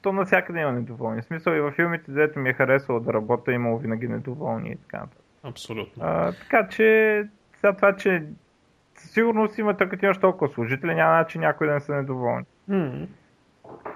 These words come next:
Speaker 1: Ама
Speaker 2: Съгласен.
Speaker 1: като цяло, те-, Facebook в момента е едно от най-модерните места да работиш, нали, в смисъл. Ама
Speaker 2: Ти би, би ли работил, ако те поканят там?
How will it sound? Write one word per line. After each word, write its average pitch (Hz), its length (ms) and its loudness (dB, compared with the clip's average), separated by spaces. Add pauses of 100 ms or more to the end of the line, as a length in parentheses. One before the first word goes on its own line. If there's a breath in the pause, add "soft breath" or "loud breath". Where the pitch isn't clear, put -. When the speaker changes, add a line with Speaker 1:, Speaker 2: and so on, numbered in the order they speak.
(100)
Speaker 1:
Ама 147 280 -2 (120)
Speaker 2:
Съгласен. 135 500 0 (360)
Speaker 1:
като 143 240 -8
цяло, 185 640 4
те-, 208 220 -4 (680)
Facebook 143 400 2
в - 100 -14
момента 165 320 0
е 180 40 6
едно 180 180 2
от 180 120 0
най-модерните 180 640 0
места 117 340 -4
да 131 120 -6
работиш, 123 500 -8
нали, 127 180 -10
в - 40 -16
смисъл. 127 460 -4 (680)
Ама 175 300 0 (340)
Speaker 2:
Ти 196 100 -2
би, 180 300 0
би 202 160 4
ли 294 100 6
работил, 160 420 6
ако 117 140 -4
те - 100 -6
поканят 98 420 -4
там? 90 200 -12